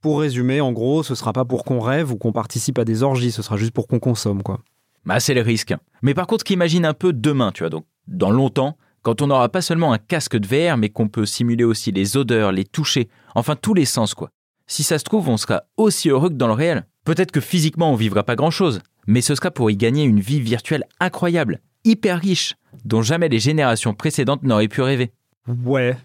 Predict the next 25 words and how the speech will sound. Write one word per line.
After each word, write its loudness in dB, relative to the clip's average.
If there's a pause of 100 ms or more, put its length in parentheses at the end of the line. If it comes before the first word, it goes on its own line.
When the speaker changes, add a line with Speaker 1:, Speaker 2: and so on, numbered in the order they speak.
(440)
Speaker 1:
Alors 0
j'adore 0
la 2
dystopie, -2
hein. 0
J'en -2
lis 0
beaucoup -2
et -2
vraiment 0
c'est -4
un -2
truc -6
qui -2
m'attire. 0
J'écoute -2
plein 0
de 2
podcasts -2
de 0
science-fiction, -2
euh, 0
dystopique -2
justement, -2
mais -4